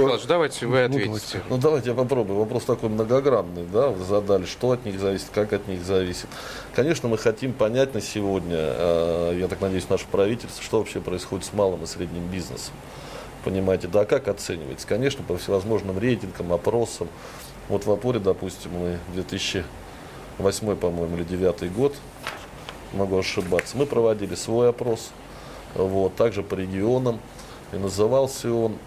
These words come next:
Speaker 3: вот именно предпринимательский климат в соответствующих регионах. И показатели были, по нашим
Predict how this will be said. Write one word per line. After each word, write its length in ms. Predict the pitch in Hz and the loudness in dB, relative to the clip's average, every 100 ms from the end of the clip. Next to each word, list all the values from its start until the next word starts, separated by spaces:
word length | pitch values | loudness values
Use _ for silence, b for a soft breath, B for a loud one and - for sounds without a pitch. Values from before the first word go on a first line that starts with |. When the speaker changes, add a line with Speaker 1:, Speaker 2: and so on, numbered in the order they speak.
| - - 92 | -14 -8 -2
Speaker 3:
вот 180 | 92 107 | -2 0
именно 240 | 104 95 | -2 -2
предпринимательский 760 | - 95 104 113 101 90 - - | -4 -2 2 2 2 -4 -10 -4
климат 300 | 127 151 123 - - - | 0 0 -2 -6 -16 -6
в 60 | - | -4
соответствующих 600 | 98 113 101 101 - - | 0 -2 -2 -6 -8 -6
регионах. 540 | 95 92 92 80 73 - - B B B B 117 | -4 -2 0 0 -4 -10 -12 B B B B -10
И 60 | |
показатели 640 | - - 98 117 131 143 143 | -2 0 2 2 0 -2 -2
были, 240 | 131 131 | 0 0
по 180 | - 113 | 2 2
нашим 380 | 110 95 - | 2 0 -2